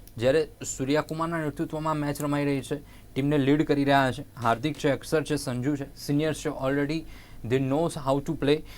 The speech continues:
સાથે અભિષેક છે, તિલક છે, રિંકુ છે, એ લોકોએ પણ આઈ પી એલની અંદર રમ્યા છે, સિરીઝો પણ રમી છે, એ લોકોને પણ ખ્યાલ છે, પણ ક્યાંક અંશે યુવા ખેલાડી છે. આ બેલેન્સ અને આ કોમ્બિનેશન કેવું લાગી રહ્યું છે ટીમનું?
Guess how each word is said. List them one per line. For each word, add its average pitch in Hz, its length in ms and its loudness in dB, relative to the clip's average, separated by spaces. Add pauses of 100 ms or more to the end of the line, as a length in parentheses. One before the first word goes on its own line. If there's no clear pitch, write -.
(420)
સાથે 185 580 6
અભિષેક 156 480 4
છે, 190 160 0
તિલક 175 340 0
છે, 185 180 -2
રિંકુ 151 340 -2
છે, - 320 -6
એ 151 100 2
લોકોએ 190 280 6
પણ 208 140 0
આઈ 160 160 2
પી 185 140 -2
એલની 196 200 -2
અંદર 180 240 0
રમ્યા 165 300 2
છે, 165 220 -2
સિરીઝો 160 360 -2
પણ 160 140 -2
રમી 151 320 2
છે, 156 160 2 (540)
એ 165 120 6
લોકોને 208 320 4
પણ 202 180 0
ખ્યાલ 190 320 2
છે, 208 100 0
પણ 202 220 -2 (180)
ક્યાંક 220 340 6
અંશે 185 580 0
યુવા 160 260 6
ખેલાડી 139 400 4
છે. - 100 -8 (380)
આ 185 80 6
બેલેન્સ 165 520 4 (140)
અને 180 100 0
આ 185 100 0
કોમ્બિનેશન 180 640 2 (140)
કેવું 208 180 2
લાગી 131 220 4
રહ્યું 131 200 0
છે 117 100 -10
ટીમનું? 95 340 -10